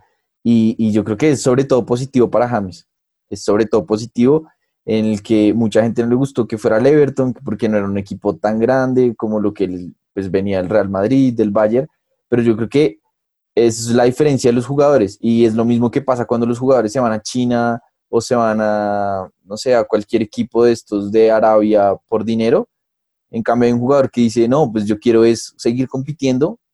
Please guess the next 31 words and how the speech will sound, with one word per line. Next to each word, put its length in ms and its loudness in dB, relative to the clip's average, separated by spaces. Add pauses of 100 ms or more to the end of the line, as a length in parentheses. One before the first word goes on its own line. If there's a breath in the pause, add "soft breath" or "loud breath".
yo 200 -6
siento 400 -2
que 300 -2 (500)
tengo 340 2
mucho 440 0
nivel 460 0
por 180 0
dar, 420 0
y 180 0
si 460 0
es 120 2
necesario 640 0 (400)
que 580 -4
en 140 -6
lo 60 -2
económico 800 -6
se 120 -12
me 120 -2
reduzca 360 -2
el 60 -10
salario 560 -2 (340)
y 300 -4
en 100 -4
lo 80 -4
deportivo, 600 -2
digamos, 340 -4
vaya 200 -2
a 20 -8
un 60 -10
equipo 520 -8
no 360 -4